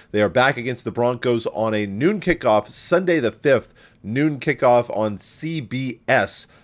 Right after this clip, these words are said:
uh, here in a couple of weeks. We move on to our next football subject. Kansas State declawed by Baylor. A valiant effort by the Cats, but the Baylor's claw is a little longer.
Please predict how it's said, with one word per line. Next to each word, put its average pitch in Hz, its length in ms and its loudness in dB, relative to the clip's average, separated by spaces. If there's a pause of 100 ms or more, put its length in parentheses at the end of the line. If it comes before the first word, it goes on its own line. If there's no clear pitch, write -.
(160)
uh, 98 200 0
here 131 200 -2
in 113 200 -4
a 101 100 -2
couple 104 580 -6
of 92 240 -4
weeks. 104 380 -6
We 98 100 -6
move 135 220 0
on 156 220 4
to 135 100 -8
our 131 80 2
next 139 260 -6
football 131 320 2
subject. 139 560 0 (280)
Kansas 156 380 0
State 147 220 2
declawed 135 380 2
by 113 160 4
Baylor. 131 380 4
A 110 80 4
valiant 175 600 2
effort 180 460 0
by 165 240 4
the 151 120 0
Cats, 160 420 -2
but - 160 -8
the 104 80 -8
Baylor's 131 340 0
claw 135 260 -2
is 120 120 -4
a - 20 -2
little 113 220 0
longer. 151 500 2